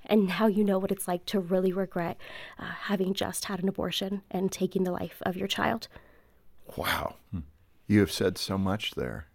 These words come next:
Speaker 2: so well. The emptiness of that. I mean,
Speaker 1: Absolutely.
Speaker 2: s-, feeling like, "What have I done?"
Speaker 1: Right. And people, abortion providers especially, make it seem like no woman ever goes into this underinformed.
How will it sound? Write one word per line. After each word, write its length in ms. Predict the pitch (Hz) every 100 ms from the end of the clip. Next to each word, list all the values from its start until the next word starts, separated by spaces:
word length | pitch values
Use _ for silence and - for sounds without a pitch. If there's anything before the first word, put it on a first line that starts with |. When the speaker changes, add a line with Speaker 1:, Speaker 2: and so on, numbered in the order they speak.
| -
Speaker 2:
so 300 | - 104 90
well. 400 | 82 87 85 - _ _ _ _ - - - - -
The 200 | 107 107
emptiness 540 | 117 160 123 80 69 -
of 140 | -
that. 280 | 62 50 - - - - _ _ _ _ -
I 120 | -
mean, 200 | 92 98
Speaker 1:
Absolutely. 260 | 107 110 101
Speaker 2:
s-, 180 | - -
feeling 500 | - 120 107 101 92
like, 380 | 90 87 - -
"What 200 | 101 117
have 120 | 135
I 100 | 87
done?" 500 | 78 76 92 160 - 240
Speaker 1:
Right. 400 | 208 214 208 - -
And 260 | 240 220 208 - -
people, 520 | - - 202 185 - -
abortion 400 | 185 233 208 226
providers 540 | - 190 190 185 180
especially, 640 | - - 202 190 - 185 170 - - - -
make 260 | 226 220
it 120 | 214 -
seem 240 | 226 214
like 180 | 202 -
no 240 | 214 214 226
woman 380 | 208 196 196 - -
ever 300 | 214 220 220
goes 360 | 208 208 196
into 240 | - 190 196
this 220 | 190 -
underinformed. 800 | 202 202 214 208 - 185 180 170